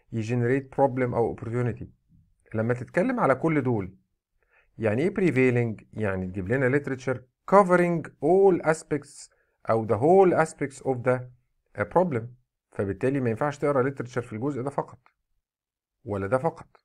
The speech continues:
لازم تقرا حوالين كل ده. Which means إن أنت لو قريت literature كده مثلًا،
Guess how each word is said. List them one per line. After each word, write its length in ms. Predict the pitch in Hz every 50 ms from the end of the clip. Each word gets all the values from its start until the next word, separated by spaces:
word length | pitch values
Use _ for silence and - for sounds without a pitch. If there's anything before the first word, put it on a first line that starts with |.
| _ _ -
لازم 200 | 98 92 92 95
تقرا 260 | - 117 113 117 107
حوالين 400 | - - 104 101 104 123 147 156
كل 260 | 151 - 156 151 147
ده. 160 | 147 143 143 - _ - - _ _ _ _ _ _ _ -
Which 240 | 92 104 98 - -
means 280 | 135 156 165 156 131
إن 100 | 131 131
أنت 160 | 143 143 - 127
لو 100 | 120 110
قريت 320 | - 113 135 156 151 156
literature 380 | 160 156 - 131 123 - - 123
كده 240 | - - 147 139 123
مثلًا، 420 | 107 107 - - 95 107 123 135